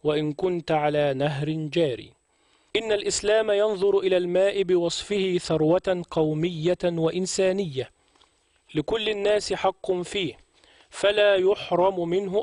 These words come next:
أحد. ومن ثم قال صلى الله عليه وسلم: "الناس شركاء في ثلاث،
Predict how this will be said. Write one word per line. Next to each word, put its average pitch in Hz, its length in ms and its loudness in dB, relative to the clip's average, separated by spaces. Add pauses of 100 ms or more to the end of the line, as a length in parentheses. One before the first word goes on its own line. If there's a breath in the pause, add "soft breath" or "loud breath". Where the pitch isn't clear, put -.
أحد. - 240 -4 (680 soft breath)
ومن 165 260 0
ثم 190 420 0 (640 soft breath)
قال 214 320 4
صلى 202 260 0
الله 190 480 4
عليه 175 420 2
وسلم: 180 840 0 (400 soft breath)
"الناس 175 560 2
شركاء 170 680 0
في 180 260 -2
ثلاث، 196 640 -2